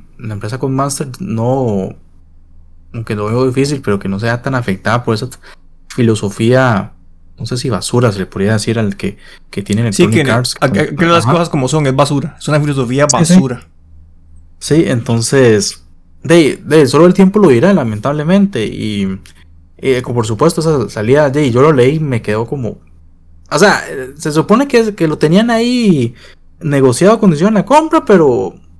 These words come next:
Speaker 1: eh, como que, que, como que algo no cuadra, ¿ah?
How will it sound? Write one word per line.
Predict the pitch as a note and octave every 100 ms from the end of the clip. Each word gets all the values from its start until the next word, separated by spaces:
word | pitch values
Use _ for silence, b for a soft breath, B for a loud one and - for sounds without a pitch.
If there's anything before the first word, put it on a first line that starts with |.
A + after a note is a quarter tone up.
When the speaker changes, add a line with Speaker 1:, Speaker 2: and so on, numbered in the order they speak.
| - -
Speaker 1:
eh, | - B2+ C3
como | D#3 D3+
que, | D#3 C#3+
que, | -
como | C#3 D3 D3+
que | -
algo | E3 B3
no | A#3+ G3+
cuadra, | E3 B2+ G2 A#2+
¿ah? | D#3+